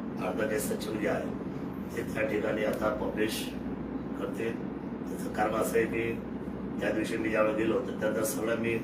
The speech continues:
आढावा आणि मीटिंगचं त्यांनी मला गोड बातमी दिली, मी आपल्याला ती पब्लिश केली, ती आता नॉमिनेट होईल आणि दिल्लीच्या, दिल्लीपासून तर महाराष्ट्राच्या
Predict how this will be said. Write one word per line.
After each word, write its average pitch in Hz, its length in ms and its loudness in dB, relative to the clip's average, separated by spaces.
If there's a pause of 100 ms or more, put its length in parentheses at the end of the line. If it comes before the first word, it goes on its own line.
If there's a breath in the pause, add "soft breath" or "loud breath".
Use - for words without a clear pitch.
(180)
आढावा 110 340 4
आणि 110 200 2
मीटिंगचं 107 360 0
त्यांनी 107 180 2
मला 107 240 2
गोड 107 180 2
बातमी - 360 0
दिली, - 220 -2 (560)
मी 107 60 4
आपल्याला 110 360 4
ती 107 80 2
पब्लिश - 460 2
केली, 107 200 0 (640)
ती 110 120 4
आता 113 680 4
नॉमिनेट 107 360 2
होईल 110 180 6 (500)
आणि 113 460 2 (320)
दिल्लीच्या, - 540 2
दिल्लीपासून - 640 0
तर 113 100 2
महाराष्ट्राच्या - 580 0